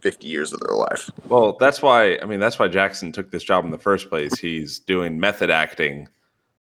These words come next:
Speaker 2: so that he can play. Uh, he's actually going to be a famous actor soon. He's just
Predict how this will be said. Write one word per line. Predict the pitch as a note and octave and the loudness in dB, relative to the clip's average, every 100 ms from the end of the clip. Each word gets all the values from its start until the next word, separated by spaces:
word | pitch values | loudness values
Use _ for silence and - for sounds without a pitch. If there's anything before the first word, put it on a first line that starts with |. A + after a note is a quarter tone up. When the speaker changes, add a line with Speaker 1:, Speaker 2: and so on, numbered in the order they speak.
| _ | _
Speaker 2:
so | - F#2 | -4 0
that | E2+ D#2+ D2+ - | 2 2 0 -4
he | F#2 E2 | -8 -6
can | E2 D#2 D2 | -8 -8 -10
play. | - - G2+ F#2 D#2 C2 - | -14 0 4 4 4 0 -4
Uh, | F2+ | -6
he's | E2 F#2+ F#2+ | -4 -2 0
actually | G2+ - E2+ | 0 -2 -8
going | D#2 E2+ D#2 | -4 -4 -4
to | |
be | C#2+ | -8
a | A#1 | -6
famous | D#2+ C2+ F2+ | -8 -8 0
actor | F2+ E2+ C#2+ | 0 0 -8
soon. | - D2 C2 | -10 -12 -12
He's | D2+ D#2 | -10 -10
just | - D2 - | -8 -10 -10